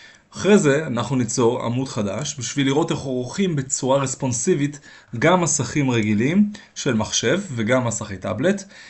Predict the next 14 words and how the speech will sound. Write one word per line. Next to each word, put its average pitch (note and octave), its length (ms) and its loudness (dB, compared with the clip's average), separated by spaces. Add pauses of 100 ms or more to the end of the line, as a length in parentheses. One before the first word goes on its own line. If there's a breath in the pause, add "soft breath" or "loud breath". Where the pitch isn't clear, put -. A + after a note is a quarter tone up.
(140 loud breath)
וגם D#3 240 6
מסכי D#3+ 340 2
מובייל D#3 400 8
בנפרד. A#2 540 0 (960)
אני C#3 60 -6
פשוט - 200 -8
עורך E3 200 0
את - 60 -2
העמוד C#3 240 0
בעזרת A2+ 260 0
אלמנטור D3+ 420 -2
בכפתור A#2 340 -4
הכחול A#2 280 -2
שם, D3+ 240 -2